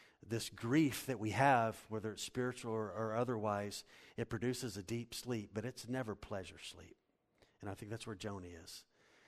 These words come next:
Uh, we don't know how long. Has it been a couple of months since God came to him, and he's just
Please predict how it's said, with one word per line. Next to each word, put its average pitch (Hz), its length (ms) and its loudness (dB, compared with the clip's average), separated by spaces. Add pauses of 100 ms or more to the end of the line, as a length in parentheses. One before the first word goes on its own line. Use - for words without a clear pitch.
(460)
Uh, 104 60 0
we 127 120 4
don't 139 100 6
know 123 80 4
how 123 160 6
long. 120 300 8
Has 110 100 -2
it 101 100 -6
been 113 120 2
a 104 40 -2
couple 117 240 0
of 110 80 2
months 120 260 2
since 104 140 -10
God 107 220 0
came 131 240 0
to 123 80 0
him, 123 340 0
and 104 120 -4
he's 113 160 -4
just - 420 -4